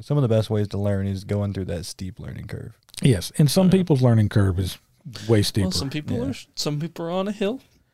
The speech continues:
Speaker 3: Some people are on Mount Everest.
Speaker 1: <laughs>
Speaker 3: It's a matter of degrees. It's all good. You'll get there eventually.
Speaker 2: Eventually,
Speaker 1: Yeah.
Speaker 2: you will make it. That's for sure. And you will definitely, you know, get through it all.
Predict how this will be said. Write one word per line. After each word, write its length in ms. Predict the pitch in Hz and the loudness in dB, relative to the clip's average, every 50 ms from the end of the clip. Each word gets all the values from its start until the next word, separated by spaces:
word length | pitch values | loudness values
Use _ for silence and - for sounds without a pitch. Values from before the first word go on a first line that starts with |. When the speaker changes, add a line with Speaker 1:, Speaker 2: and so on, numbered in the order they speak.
| _ _ _ | _ _ _
Speaker 3:
Some 320 | _ - - - 147 139 | _ -18 -14 -12 -10 -6
people 340 | 143 139 135 135 151 147 147 | -6 -6 -6 -4 -6 -6 -6
are 100 | 156 156 160 | -6 -4 -4
on 140 | 165 175 170 | -4 -4 -4
Mount 200 | 170 190 208 185 | -4 -4 -4 -2
Everest. 560 | 170 165 - - 202 214 214 - - - 262 - | -2 0 0 0 0 -2 -4 -4 -4 0 2 2
Speaker 1:
<laughs> 280 | 185 - - 185 - 226 | 2 2 2 0 2 2
Speaker 3:
It's 240 | 220 - - - - | 0 0 0 2 2
a 60 | 339 | 2
matter 340 | 156 156 156 - - - - | 4 4 4 4 4 4 2
of 100 | 208 - | 0 0
degrees. 480 | 196 180 190 190 - - 214 214 214 320 302 - - - - 254 - - _ _ | 0 0 2 2 2 2 2 0 2 2 0 0 -2 -6 -6 -6 -6 -8 _ _
It's 80 | - | 0
all 220 | 185 170 180 185 180 170 160 | 0 2 2 2 2 2 4
good. 260 | 180 185 208 226 208 - - - | 4 6 6 4 2 -2 -12 -8
You'll 120 | 175 180 165 | -6 -4 0
get 220 | 170 190 185 - | 0 0 0 0
there 200 | - 175 180 185 | -2 -2 0 0
eventually. 540 | 185 165 185 185 165 165 - 185 156 160 175 | 0 0 -2 -6 -6 -6 -8 -4 2 6 6
Speaker 2:
Eventually, 680 | 196 185 165 175 175 180 180 175 - 196 170 175 175 180 185 | 8 8 8 8 8 8 6 6 4 4 6 6 6 6 6
Speaker 1:
Yeah. 120 | 185 170 151 | 4 4 4
Speaker 2:
you 120 | 160 165 160 | 6 6 6
will 120 | 160 160 | 6 8
make 320 | 156 147 135 127 - - | 8 8 6 6 4 0
it. 100 | 98 95 | -4 -2
That's 160 | - 113 110 - | -2 -2 -2 -2
for 140 | - 123 | -2 -4
sure. 280 | 104 - 120 107 87 90 | -2 0 0 0 0 0
And 200 | 117 107 113 120 | 0 2 4 6
you 120 | 131 143 135 | 6 6 6
will 200 | 135 139 131 127 | 6 4 4 4
definitely, 720 | 123 123 135 151 139 - 143 131 127 127 120 123 127 127 - _ _ - | 4 2 2 2 2 2 2 2 2 2 2 2 0 -2 -6 _ _ -6
you 120 | - 113 | -4 -2
know, 300 | 104 101 95 92 95 101 - _ _ _ _ _ - | 0 0 0 -2 -4 -6 -8 _ _ _ _ _ -4
get 160 | 107 107 - | -2 -2 -2
through 220 | 98 98 104 101 90 | 0 0 0 0 0
it 40 | |
all. 220 | 85 87 90 120 | -2 -4 -8 -12